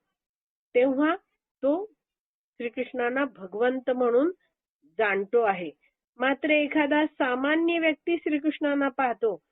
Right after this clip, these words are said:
तेव्हा तो काय आहे? भगवंतांना एक सामान्य म्हणून बघतो आहे. तर भक्ताद्वारे भगवंतांकडे पाहणं आणि एखाद्या सामान्य व्यक्तीने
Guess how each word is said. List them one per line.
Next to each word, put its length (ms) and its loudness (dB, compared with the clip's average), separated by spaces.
तेव्हा 240 -2
तो 200 -2
काय 180 0
आहे? 200 0
भगवंतांना 640 0
एक 200 -2
सामान्य 760 0
म्हणून 400 4
बघतो 380 -4
आहे. 520 -6
तर 160 2
भक्ताद्वारे 960 0
भगवंतांकडे 920 2
पाहणं 540 0
आणि 200 2
एखाद्या 380 0
सामान्य 720 0
व्यक्तीने 680 2